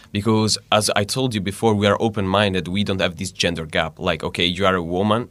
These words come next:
you are a girl, I'm not going to touch you. If you touch me, I'm a human being, I'm going to touch you again." Because you should never start a fight. It doesn't matter if you're a girl, if you're a boy, it doesn't matter the gender, you don't go to violence.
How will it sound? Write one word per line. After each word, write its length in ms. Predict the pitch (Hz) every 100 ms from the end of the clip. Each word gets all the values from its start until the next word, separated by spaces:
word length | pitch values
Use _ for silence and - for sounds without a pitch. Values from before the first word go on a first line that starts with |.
| -
you 140 | 87
are 60 | 87
a 40 |
girl, 320 | 80 90 101 -
I'm 140 | 95 92
not 120 | 80
going 180 | 80 71
to 80 |
touch 300 | 78 87 80
you. 80 | 73
If 160 | - -
you 60 | 160
touch 320 | 87 85 -
me, 160 | 92 151 - _
I'm 160 | 113 101
a 20 |
human 320 | 82 95 87
being, 240 | 87 90 78 -
I'm 100 | 98
going 160 | 92
to 40 | 78
touch 160 | 80 -
you 40 |
again." 300 | - 92 80 76 - -
Because 400 | 104 117 107 - _
you 160 | - 113
should 180 | - 104
never 200 | 95 82
start 280 | - 69 -
a 40 |
fight. 400 | - - - - _ - - -
It 100 | 110
doesn't 200 | 107 104
matter 200 | 107 123
if 120 | 123
you're 100 | 120 107
a 40 |
girl, 120 | 123 123 104
if 120 | 101
you're 140 | 98 92
a 60 |
boy, 280 | 82 104 110 107 110 - _ _ _ _ _ -
it 60 |
doesn't 220 | 104 101 98
matter 240 | 90 85
the 100 | 80
gender, 280 | 78 82 76
you 220 | 85 101
don't 200 | - 87
go 140 | 82
to 120 | 82 76
violence. 580 | 78 64 50 - -